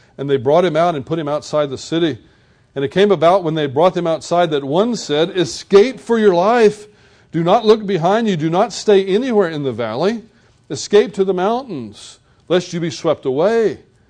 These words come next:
In verse eighteen, "But Lot said to them." You know, when you see that word "but," that there's a problem. <laughs> There ought not to be any "but" there.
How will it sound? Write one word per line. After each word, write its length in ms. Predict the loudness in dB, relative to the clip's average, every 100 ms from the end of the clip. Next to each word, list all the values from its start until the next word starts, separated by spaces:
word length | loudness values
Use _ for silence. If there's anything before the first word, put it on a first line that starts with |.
| _ _ _ _ _
In 60 | -8
verse 240 | -8 -2
eighteen, 560 | -4 -4 -8 -6 -8 -6
"But 180 | -6
Lot 380 | -4 -4 -4 -6
said 320 | -14 -8 -8 -6
to 100 | -10
them." 260 | -8 -10
You 80 | -10
know, 160 | -6 -6
when 160 | -6
you 80 | -10
see 180 | -8 -8
that 180 | -6 -6
word 280 | -8 -8
"but," 300 | -4 -2 -2
that 120 | -8 -8
there's 220 | -8 -10
a 40 |
problem. 540 | -18 -10 -10 -10 -12 -12
<laughs> 60 | _ _ _
There 100 | -4
ought 80 | -2
not 120 | -2
to 60 | 0
be 60 | 0
any 140 | 0
"but" 400 | 0 2 0 -2
there. 320 | -2 -2 -6